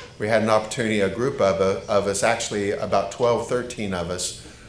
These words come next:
went down there, uh, and it was over winter break from school, and we had the opportunity to go into Mexico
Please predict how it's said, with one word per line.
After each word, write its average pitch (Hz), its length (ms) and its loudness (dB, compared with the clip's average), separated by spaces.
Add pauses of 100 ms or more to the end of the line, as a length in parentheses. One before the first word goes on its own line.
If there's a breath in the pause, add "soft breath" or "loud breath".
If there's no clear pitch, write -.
(260 loud breath)
went 127 240 0
down 113 260 6
there, 110 760 2
uh, 101 360 2
and 110 140 0
it 110 140 2
was 117 160 2
over 110 260 8
winter 113 380 2
break 107 420 4
from 95 220 -4
school, 113 640 0
and 98 300 -2
we 101 120 -2
had 107 180 0
the 101 80 2
opportunity 101 640 0
to 104 80 -8
go 107 220 2
into 104 180 0
Mexico 95 840 -2